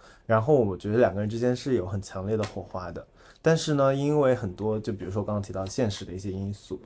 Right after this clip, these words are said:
大家没有去设想或者尝试说有更深一步的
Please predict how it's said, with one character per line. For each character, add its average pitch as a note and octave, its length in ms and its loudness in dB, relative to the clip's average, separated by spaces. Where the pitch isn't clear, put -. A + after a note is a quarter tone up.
大 A#2+ 140 2
家 A2 140 2
没 G2+ 220 0
有 A#2+ 180 4
去 F2+ 360 -10
设 A2+ 300 4
想 - 200 -6
或 A2 160 -2
者 F#2 60 -4
尝 E2+ 280 -10
试 G2+ 180 -6
说 G2+ 340 -6
有 - 160 0
更 G#2 320 -4
深 B2 320 0
一 G2+ 80 0
步 F#2 220 -8
的 C#2+ 180 -12